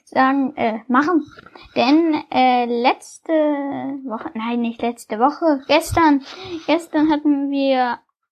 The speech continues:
ähm, die Abkürzung A, also großes A, großes A, für Auswärtiges Amt oder anonym Alkoholiker. Und da möchte ich noch einmal etwas sagen.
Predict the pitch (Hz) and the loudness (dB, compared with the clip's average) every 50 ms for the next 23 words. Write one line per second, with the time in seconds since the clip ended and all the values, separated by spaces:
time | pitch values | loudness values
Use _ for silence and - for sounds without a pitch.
0 | _ _ _ _ - 254 240 233 233 233 220 214 220 220 - - - - 254 240 | _ _ _ _ -2 -2 -2 0 -2 -4 -6 -6 -8 -10 -10 -8 -6 -4 -2 -2
1 | 240 240 - - - - - 311 269 269 - 254 254 - - _ - 262 277 311 | -2 -2 -2 -4 -4 -2 -2 -2 -2 0 -2 -4 -6 -8 -8 _ 2 2 4 4
2 | 359 403 403 - _ _ _ _ _ _ _ 254 254 226 226 - - _ - 254 | 2 0 -2 -8 _ _ _ _ _ _ _ -4 -4 -4 -4 -6 -10 _ -2 -2
3 | 302 320 311 302 302 - - 269 277 269 269 262 277 320 311 320 294 - - - | -2 0 -2 -4 -6 -2 -2 0 0 0 0 2 2 2 0 -2 -6 -4 -2 2
4 | 269 311 427 466 - _ _ _ _ - - - _ _ _ _ - 285 - - | 2 2 2 0 -4 _ _ _ _ -20 -20 -20 _ _ _ _ -2 0 2 4
5 | 277 294 294 302 285 285 277 285 285 - 269 320 320 330 - 302 339 359 349 320 | 2 2 2 2 2 2 0 -2 -2 0 0 0 0 -2 -4 -4 -2 -2 -2 -4
6 | - - 294 294 294 285 285 294 302 285 - 269 269 269 277 262 269 330 359 349 | -2 -2 0 0 0 2 2 2 2 2 0 -2 -2 -2 -4 -2 0 0 2 2
7 | 320 302 - 277 269 285 285 285 269 269 285 269 - 285 269 302 294 302 285 262 | 2 0 0 -2 -4 -2 -4 -2 -2 -4 -4 -4 -6 -6 -6 -6 -6 -6 -6 -6
8 | 269 262 254 262 - - 240 - 262 247 - 214 196 190 180 156 262 | -6 -4 -4 -4 -4 -4 -6 -6 -8 -6 -4 -2 -2 -2 -4 -6 -10